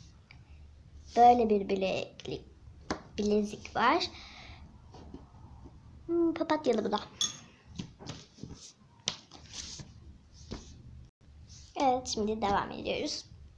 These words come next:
Burada benim yine top, galiba bu şey yaparken hani saçımı topuz yaparız ya böyle. Ama şey topuz böyle. Dik topuz da.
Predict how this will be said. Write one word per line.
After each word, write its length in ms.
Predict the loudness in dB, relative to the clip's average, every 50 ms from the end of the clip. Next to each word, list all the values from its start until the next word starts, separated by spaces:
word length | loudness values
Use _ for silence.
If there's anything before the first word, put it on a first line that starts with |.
| -20 -20 -20 -20 -20 -20 -20 -20 -20 -20 _ _ -20 -20 -20 -20 -20 -14 -4 4
Burada 480 | 6 6 6 10 10 12 12 12 12 12 10 4 -4 -12 -18 -20 -20 -20 -20 -20 -20 -20 -20 0 6
benim 360 | 8 10 12 12 10 10 10 10
yine 520 | 10 8 8 8 8 8 8 6 4 4
top, 340 | 8 10 10 10 10 6 8
galiba 600 | 10 10 12 10 10 10 10 10 10 10 8 4
bu 60 | 0
şey 280 | 2 4 4 4 6 6
yaparken 640 | 4 4 2 4 6 6 6 6 6 0 -2 0
hani 200 | 0 2 2 0
saçımı 540 | 0 -2 -2 0 2 2 2 2 0 0 -2
topuz 400 | -2 -2 -2 -2 -2 -4 0 2
yaparız 480 | 2 2 2 2 0 2 2 0 0 -2
ya 200 | -2 -2 -4 -4 -6 -14 -14 -16 -16 -18 -20 -20 -10 -2 0
böyle. 320 | 2 4 4 6 6 4 4 2 -4 -8 -14 -18 -20 -20 -20 -20 -20 -20 -20 -8 -2
Ama 180 | 0 0 2 2
şey 320 | 2 4 6 6 6 6
topuz 520 | 4 -2 -6 -8 -6 -8 -8 -8 -6 -6 -6
böyle. 400 | -4 -4 -2 -2 -2 -2 -2 -4 -10 -14 -16 -18 -18 -18 -20 -20 -20 -20 -20 -20 -20 -20 -12 -8 -4 -4
Dik 280 | -2 -4 -4 -6 -6 -4
topuz 560 | -4 -4 -6 -8 -10 -12 -10 -10 -10 6 8
da. 220 | 8 8 8 6